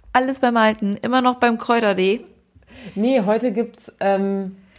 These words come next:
Speaker 2: äh, Chai-Tee. Chai-Tee. Indischer Chai.
Speaker 1: Chai, Chai-Tee.
Speaker 2: Also ein bisschen spicy, ein bisschen Kräuter.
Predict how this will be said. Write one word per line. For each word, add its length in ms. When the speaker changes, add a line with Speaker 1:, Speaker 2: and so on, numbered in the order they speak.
Speaker 2:
äh, 260
Chai-Tee. 1120
Chai-Tee. 760
Indischer 460
Chai. 460
Speaker 1:
Chai, 520
Chai-Tee. 880
Speaker 2:
Also 160
ein 120
bisschen 260
spicy, 500
ein 100
bisschen 240
Kräuter. 640